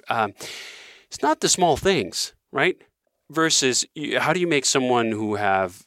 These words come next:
uh, poor access to healthcare, poor access to education, uh, poor access to housing, how do you make them feel better? They, they're,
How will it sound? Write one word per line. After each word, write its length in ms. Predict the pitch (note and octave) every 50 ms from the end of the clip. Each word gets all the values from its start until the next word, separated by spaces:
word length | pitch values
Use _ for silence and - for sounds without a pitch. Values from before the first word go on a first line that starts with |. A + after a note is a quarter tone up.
| - -
uh, 320 | G2 F#2+ E2+ - - - - _
poor 240 | - D3 C#3 B2
access 340 | A#2 A2+ A2 - - C3 A2+ -
to 120 | - G#2+
healthcare, 460 | G2 G2+ G#2+ - - - D#3+ E3 E3+ - _ -
poor 180 | - B2 A#2 A2+
access 320 | G#2+ A2 - - A#2 -
to 100 | - A2
education, 680 | G2 - - - - A2 G#2+ A2 - - C#3+ D3 D3 D3 - - - - - _ -
uh, 180 | A2+ A2+ G2+
poor 260 | F#2 - - C3+ B2 A2+
access 260 | A2+ G#2 - A2+ -
to 100 | - G#2
housing, 640 | - G#2+ G#2+ A#2+ A#2+ - - D3+ D3 D3 D3+ D3 - - - - - - _ _ _
how 120 | - C#3 F3
do 60 | F#3+
you 80 | F3 D3+
make 180 | D#3 E3+ E3+
them 160 | F3+ F#3 G3
feel 240 | F#3 - - G#3+ G#3+
better? 300 | G#3 G#3 G3+ G3+ G3 - -
They, 220 | F#3+ G3+ A#3 G#3+ - _
they're, 140 | - A3 G#3